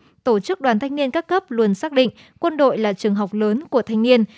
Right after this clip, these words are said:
được học tập, rèn luyện trong quân đội góp phần hoàn thiện nhân cách mỗi người, cống hiến năng lực và phẩm chất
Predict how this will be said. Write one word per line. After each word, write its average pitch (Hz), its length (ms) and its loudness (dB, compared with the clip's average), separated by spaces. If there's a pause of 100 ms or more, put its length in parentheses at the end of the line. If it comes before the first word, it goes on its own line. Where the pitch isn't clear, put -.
(160)
được 254 180 2
học 233 200 -2
tập, 240 220 2
rèn 226 240 0
luyện 226 240 2
trong 320 160 -8
quân 294 160 -2
đội 254 280 4
góp 302 200 0
phần 226 160 2
hoàn 196 240 -2
thiện 202 280 0
nhân 202 180 2
cách 285 180 -4
mỗi 247 160 -2
người, 233 280 4 (480)
cống 233 140 2
hiến 233 220 2
năng 285 140 -2
lực 226 180 2 (260)
và 233 180 4
phẩm 208 280 0
chất 349 220 0